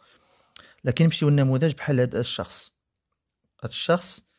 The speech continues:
ما كانش حاضر حتى تقويم التشخيصي، ما كانش حاضر حتى في الاخر جا ال-، نهار ثلاثة وعشرين تسجل، لكن ما، ما حضرش. آه، سجلته انا في اللائحه، بديت سجلته في اللائحه، بديت كندير له الغياب. حضر واحد اليومين.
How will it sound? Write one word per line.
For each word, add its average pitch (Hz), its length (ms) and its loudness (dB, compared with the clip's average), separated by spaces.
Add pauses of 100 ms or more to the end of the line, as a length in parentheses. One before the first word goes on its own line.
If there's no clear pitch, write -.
(220)
ما 123 80 -6
كانش 151 220 0
حاضر 120 380 0 (100)
حتى - 220 -10
تقويم - 220 -6
التشخيصي، - 340 -6
ما 123 60 -4
كانش - 180 -6
حاضر 113 340 -2
حتى 156 340 0
في 160 100 -4
الاخر 135 280 -4
جا 120 280 0
ال-، 117 520 -2 (600)
نهار 113 280 0 (160)
ثلاثة 120 280 -6
وعشرين 120 240 0
تسجل، 110 460 -6 (100)
لكن 170 340 0
ما، 156 140 0
ما 160 100 0
حضرش. - 500 -6 (400)
آه، - 640 -12 (760)
سجلته 117 560 -2
انا 113 100 0
في - 80 -6
اللائحه، 139 520 -2 (920)
بديت 120 240 -4
سجلته 113 360 -4
في - 60 -10
اللائحه، 139 420 0
بديت 127 180 -4
كندير 120 240 -2
له 113 120 -2
الغياب. 117 560 -2 (500)
حضر 180 240 -4
واحد 131 160 0
اليومين. 113 580 0